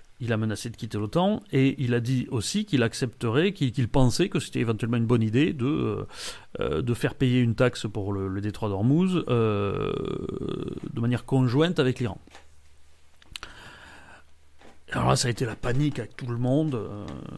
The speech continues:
bon. Euh, sauf que, en même temps qu'il disait que peut-être qu'il ferait payer une taxe, je rappelle qu'il demandait à l'otan de s'investir dans la défense du détroit d'Ormuz.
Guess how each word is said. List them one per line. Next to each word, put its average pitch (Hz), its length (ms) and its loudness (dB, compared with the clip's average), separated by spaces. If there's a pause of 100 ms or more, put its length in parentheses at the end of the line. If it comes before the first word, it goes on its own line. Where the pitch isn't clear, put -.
(140)
bon. - 160 -12 (920)
Euh, - 220 -6
sauf 196 240 6
que, 185 180 4
en 135 80 2
même 180 220 4
temps 170 200 4
qu'il 127 140 -8
disait 139 240 2
que 143 100 -2
peut-être 135 300 0
qu'il 127 100 -6
ferait 131 160 -4
payer 113 160 -2
une 113 80 -2
taxe, 196 220 2
je 135 80 -2
rappelle 113 300 -2
qu'il 196 320 -2
demandait 131 560 2
à 131 100 2
l'otan 135 300 0
de 180 100 0
s'investir 147 580 0
dans 160 80 0
la 131 80 2
défense 131 280 -2
du 160 60 -2
détroit 147 180 -4
d'Ormuz. 127 420 -4